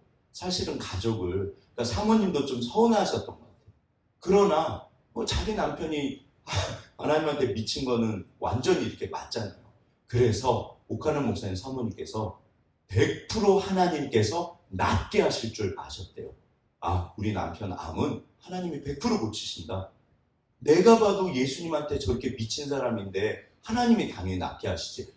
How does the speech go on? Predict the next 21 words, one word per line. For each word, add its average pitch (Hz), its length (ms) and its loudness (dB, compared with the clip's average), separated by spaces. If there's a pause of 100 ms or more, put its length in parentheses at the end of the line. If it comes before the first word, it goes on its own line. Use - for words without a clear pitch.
(100)
진짜 - 420 4
백 110 160 -4
프로 127 220 -4
믿으셨대요. - 580 -10 (680)
데려가셨습니다. 104 880 -2 (1700)
왜 98 140 4
그러실까요? - 640 0 (640)
인간은 92 720 2 (300)
약해요. - 640 -8 (760)
저도 - 280 0
이해를 107 360 0
못했어요, - 500 -10
예전에. - 280 -18 (1040)
"아, 123 160 -6
하나님, 143 520 -4
왜, 147 440 6
왜, 117 380 4
왜 196 260 6
기도를 156 360 -2
안 104 160 -4
들어주시죠?" - 520 -8